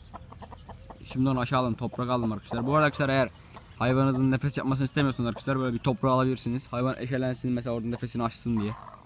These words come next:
Kapalı yerde duran hayvan arkadaşlar, e, hem kilo alır tek başına durduğu için falan. Bir tavuk korsanız yanına zayıflayabilir. Ya da böyle bir koşturursanız.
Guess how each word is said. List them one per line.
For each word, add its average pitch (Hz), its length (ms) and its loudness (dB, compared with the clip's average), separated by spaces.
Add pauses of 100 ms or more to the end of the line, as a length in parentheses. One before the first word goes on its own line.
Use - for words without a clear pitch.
(500)
Kapalı 135 280 0
yerde 143 180 4
duran 117 460 2
hayvan 120 260 0
arkadaşlar, 127 480 -2 (1000)
e, 98 320 0
hem 143 200 4
kilo 147 240 2
alır 139 220 2 (440)
tek 123 200 -4
başına 127 280 2
durduğu 104 200 -2
için 104 200 -4
falan. 104 240 -4 (840)
Bir 123 60 -2
tavuk 147 260 2
korsanız 139 540 2
yanına 123 360 0 (160)
zayıflayabilir. 120 680 0 (540)
Ya 117 60 -2
da 123 60 4
böyle 127 220 4
bir 123 180 -2 (240)
koşturursanız. 117 880 -2